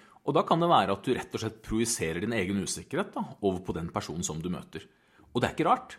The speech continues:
for i en konflikt så er det masse følelser, det er masse stress, men hvis du har en klar plan og har en klar struktur, så vil du merke at du håndterer det på en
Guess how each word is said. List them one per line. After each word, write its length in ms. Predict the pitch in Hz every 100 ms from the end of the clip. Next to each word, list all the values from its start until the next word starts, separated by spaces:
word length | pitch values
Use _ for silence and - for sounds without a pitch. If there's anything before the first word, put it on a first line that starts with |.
| _
for 300 | - 123 127 131 - _ -
i 120 | 98
en 80 | 113
konflikt 520 | 143 156 196 - - -
så 140 | 98
er 40 |
det 80 | 104
masse 200 | 127 -
følelser, 540 | 101 92 - 135 196 202
det 920 | - - - - - _ _ _ 117
er 80 | 110
masse 160 | -
stress, 460 | - 180 - - - _ _ _ _ _
men 120 | 117 131
hvis 200 | 104 -
du 80 | 127
har 280 | - 92 95
en 120 | 123
klar 300 | - - 104 120
plan 280 | - 185 190
og 80 | 110
har 180 | 98 120
en 80 |
klar 200 | 113 95
struktur, 560 | 92 - 113 - 202 240 - - - _
så 160 | - 107
vil 80 |
du 80 | 120
merke 380 | 117 - - 85
at 160 | 85 -
du 260 | 101 107 - - _ _ _ _ 139
håndterer 400 | 139 90 80 87
det 140 | 92
på 100 | 113
en 200 | 120 123